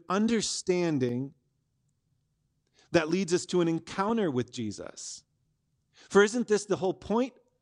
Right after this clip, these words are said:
of it all, of theology, of church, of everything, to encounter Jesus? This is what all of the scriptures are pointing to. Do you not see this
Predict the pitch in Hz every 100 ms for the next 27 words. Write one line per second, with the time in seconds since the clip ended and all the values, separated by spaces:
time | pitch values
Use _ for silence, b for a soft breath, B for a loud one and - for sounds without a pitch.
0 | _ _ _ _ _ 160 165 160 220 -
1 | - _ _ _ B B B 143 - 165
2 | 180 180 127 127 120 117 202 175 147 156
3 | 233 214 247 - 110 101 B B - 185
4 | 165 - 190 185 190 190 170 131 202 196
5 | 127 - - - - _ _ _ _ _
6 | _ _ _ _ - 196 208 302 202 214
7 | _ 160 156 170 208 175 - - 165 156
8 | - 185 190 190 - 220 254 156 - 117
9 | 117 196 220 185 - - 180 151 127